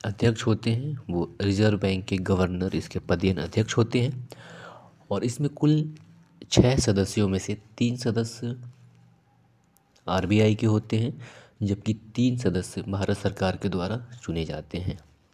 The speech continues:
और जो आरबीआई के जो सदस्य होते हैं, उनमें एक गवर्नर होते हैं, डिप्टी गवर्नर और एक अन्य अधिकारी होते हैं। और जैसा कि पहले बताया आपको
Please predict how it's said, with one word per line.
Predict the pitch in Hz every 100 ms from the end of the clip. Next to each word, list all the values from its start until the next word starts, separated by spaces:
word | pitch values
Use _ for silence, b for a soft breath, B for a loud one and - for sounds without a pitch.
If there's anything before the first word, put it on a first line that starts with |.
| _ _ - B B B B B B _ -
और | 92 87 82
जो | 95 90 -
आरबीआई | - 92 98 110 117
के | 113
जो | 110 110
सदस्य | 113 110 -
होते | 113 107 -
हैं, | 117 -
उनमें | 104 98 92
एक | 101 104
गवर्नर | 95 95 98 113
होते | 117 113 120
हैं, | 127 127 - - -
डिप्टी | - - -
गवर्नर | 113 113 113 113 139 B B B B
और | - 160
एक | 131 190 - _ -
अन्य | 107 104
अधिकारी | 92 101 90 90
होते | 90 85 -
हैं। | 92 95 - _ _ -
और | - -
जैसा | 95 107
कि | 107
पहले | 110 95 101
बताया | 113 113 107 104
आपको | 104 - -